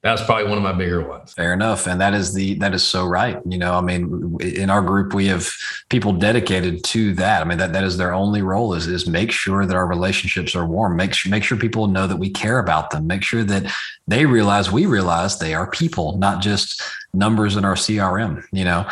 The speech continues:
Speaker 2: So
Speaker 1: Right. Don't, don't
Speaker 2: that
Speaker 1: get
Speaker 2: is
Speaker 1: cocky.
Speaker 2: it. No, I get it, man. I get it. That's, that's fantastic. All right.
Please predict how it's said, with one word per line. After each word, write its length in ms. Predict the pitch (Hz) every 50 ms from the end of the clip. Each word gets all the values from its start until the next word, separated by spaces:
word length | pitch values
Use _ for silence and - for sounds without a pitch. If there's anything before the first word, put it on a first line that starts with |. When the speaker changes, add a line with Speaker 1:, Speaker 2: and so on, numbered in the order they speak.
| - - - - - - - -
Speaker 2:
So 360 | - - - 90 85 82 82
Speaker 1:
Right. 160 | 78 - 69
Don't, 260 | 69 82 92 92 87 -
don't 160 | 101 104 117
Speaker 2:
that 120 | 117 127 104
Speaker 1:
get 40 |
Speaker 2:
is 100 | 104 92
Speaker 1:
cocky. 280 | 95 107 104 98 - -
Speaker 2:
it. 60 | 90
No, 80 | 92 90
I 160 | 90 95 104
get 240 | 101 104 107 104 95
it, 100 | 78 71
man. 200 | 78 78 76 78
I 100 | 85 87
get 220 | 80 85 90 85
it. 160 | 82 76 65 80
That's, 160 | 87 82 -
that's 180 | 87 87 - -
fantastic. 640 | - 82 82 78 - - 87 82 76 - - 76 - - - - - - - - - - - -
All 120 | - 110
right. 220 | 113 113 110 107